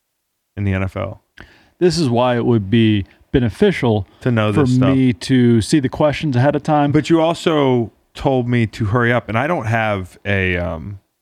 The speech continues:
Speaker 1: I don't have an answer here.
Speaker 2: Can you read it one more time?
Speaker 1: Yeah. "Player has to take at least five snaps at each position. Which player is the number one pick?"
Speaker 2: So a current N F L player.
Speaker 1: Yeah.
Speaker 2: Okay.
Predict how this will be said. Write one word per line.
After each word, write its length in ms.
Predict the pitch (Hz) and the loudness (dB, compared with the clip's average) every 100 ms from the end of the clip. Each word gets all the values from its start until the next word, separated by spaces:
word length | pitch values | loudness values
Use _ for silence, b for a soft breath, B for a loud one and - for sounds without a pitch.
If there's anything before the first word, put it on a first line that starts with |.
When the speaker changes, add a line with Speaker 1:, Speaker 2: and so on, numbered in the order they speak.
| _ | _
Speaker 1:
I 60 | 110 | -4
don't 140 | 110 101 | -2 -2
have 160 | 95 | -2
an 60 | 95 | -4
answer 400 | 87 98 - 104 | -8 -10 -10 -10
here. 240 | 90 104 - - | -8 -10 -14 0
Speaker 2:
Can 80 | 185 | 2
you 100 | 196 | 4
read 140 | 190 | 2
it 20 | |
one 160 | 165 147 | 0 0
more 180 | 139 131 | 0 0
time? 380 | 135 127 135 143 _ _ - | 0 0 -2 -6 _ _ -2
Speaker 1:
Yeah. 220 | 156 139 - - | 0 0 -6 -6
"Player 480 | 156 151 170 156 | -2 0 0 -2
has 440 | 131 135 135 127 - | 0 -2 -2 -4 -6
to 200 | - 131 | -2 -2
take 320 | - 127 117 | 0 -2 0
at 80 | 113 | 0
least 220 | 110 107 - | 0 0 0
five 280 | 110 110 - | 0 0 -2
snaps 360 | 110 101 - | -2 -2 -2
at 100 | 92 | -6
each 240 | 95 98 - | -4 -4 -6
position. 760 | 101 98 127 117 135 120 113 104 _ _ _ _ _ _ _ _ _ _ _ _ - | -6 0 0 0 -2 -2 -2 -6 _ _ _ _ _ _ _ _ _ _ _ _ -4
Which 240 | 107 - | -4 -4
player 400 | - 104 98 92 | -2 0 0 0
is 300 | 92 98 92 | -4 -6 -4
the 100 | 95 | -4
number 240 | 92 90 92 | -4 -4 -4
one 220 | 92 92 | -8 -8
pick?" 380 | 95 - - _ _ _ - | -10 -12 -16 _ _ _ -8
Speaker 2:
So 100 | 151 | -6
a 60 | 131 | -4
current 480 | - 160 147 127 - | -4 -2 0 -4 -4
N 120 | 143 | -2
F 160 | 131 113 | -2 0
L 140 | 120 | -4
player. 380 | - 110 104 101 123 | -4 -8 -8 -6 0
Speaker 1:
Yeah. 420 | 165 131 98 98 _ _ _ _ - | 0 0 -4 -8 _ _ _ _ -16
Speaker 2:
Okay. 400 | 127 135 120 123 | -10 -2 -2 -2